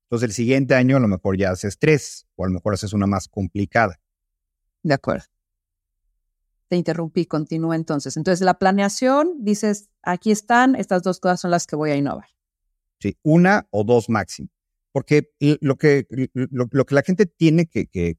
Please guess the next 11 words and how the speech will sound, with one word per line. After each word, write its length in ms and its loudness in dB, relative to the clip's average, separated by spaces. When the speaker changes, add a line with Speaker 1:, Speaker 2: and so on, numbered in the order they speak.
Speaker 1:
que 80 -10
tener 300 -4
muy 360 2
claro 400 -2
cuando 220 0
hablamos 300 0
siempre 320 0
de 100 0
creatividad 520 -2
e 40 2
innovación 560 -4